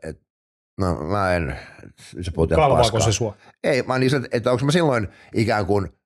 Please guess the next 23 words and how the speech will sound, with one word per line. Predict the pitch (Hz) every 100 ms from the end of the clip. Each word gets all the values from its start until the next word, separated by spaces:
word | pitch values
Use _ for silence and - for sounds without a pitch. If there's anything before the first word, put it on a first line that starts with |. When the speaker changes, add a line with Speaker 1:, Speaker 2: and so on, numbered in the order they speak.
| _
Speaker 1:
onks | 117 110
mä | 156
myynyt | 160 175 143 117
jotain | 127 131
Speaker 2:
Myynyt | 104 107 -
itse, | 160
Speaker 1:
omia | 160 131 101
Speaker 2:
niin, | -
Speaker 1:
arvojani, | 131 131 113 95 95 87 92
Speaker 2:
niin. | 139
Speaker 1:
vai | 254 147 151 - - _ _ _ _ _ -
onko | 226 160
se | 190
vaan | 202 196
sitä, | 180 196 175
mikä | 170 165
joskus | 170 180 147 127
kuuluu | 147 143 131
ystävyyden, | 123 127 120 110 98 98 95 95
ystävyyteen, | 147 156 151 127 113 107 101
että | 101
joidenkin | 135 131 110 104
ihmisten | 113 120 117 107 - 101